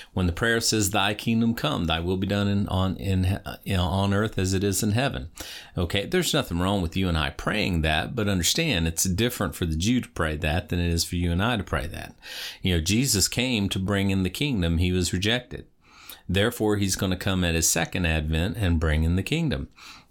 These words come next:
Okay, so their perspective on the kingdom, now the kingdom's the same thing. You and I, I mean, I mean, the kingdom will come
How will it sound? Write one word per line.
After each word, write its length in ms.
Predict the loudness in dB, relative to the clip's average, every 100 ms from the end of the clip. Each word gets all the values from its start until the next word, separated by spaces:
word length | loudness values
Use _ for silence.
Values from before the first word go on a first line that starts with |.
| -4
Okay, 280 | -2 0
so 240 | 0 2 2
their 260 | 2 0
perspective 680 | 0 -2 -2 0 -2 -2 -2
on 300 | 0 2 2
the 60 | 0
kingdom, 360 | -2 -2 0 2
now 120 | 0
the 80 | 0
kingdom's 400 | -2 0 0 0
the 80 |
same 280 | 0 0 -2
thing. 480 | -2 -2 0 -2 -6 -10 -16 -14 -2
You 260 | 2 2
and 100 | 2
I, 420 | 2 2 0 0 0
I 60 |
mean, 400 | 0 0 0 -2 -8 -20 -6
I 80 | 0
mean, 140 | 2
the 60 | 2
kingdom 440 | 0 0 2 2
will 240 | 2 2 0
come 520 | -2 -4 -2 -2 -4